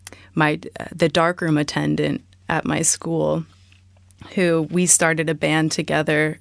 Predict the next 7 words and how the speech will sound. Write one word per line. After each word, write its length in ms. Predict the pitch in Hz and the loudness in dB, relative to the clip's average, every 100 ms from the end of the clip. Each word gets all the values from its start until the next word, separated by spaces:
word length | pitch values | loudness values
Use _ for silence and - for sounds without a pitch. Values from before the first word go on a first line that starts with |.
| - | -6
called 380 | - 156 160 - | -2 -2 -2 -4
Dark 340 | 147 156 - | -2 -2 -2
Russian, 640 | 156 165 - - - 180 175 - - - - - - - - - | -2 0 0 -2 -2 -2 -4 -16 -20 -18 -18 -20 -20 -20 -20 -8
which 380 | - - - - - 190 | -6 -4 -4 -6 -10 -8
is 140 | 185 | -6
a 60 | - | -2
bit, 300 | 123 - | 0 0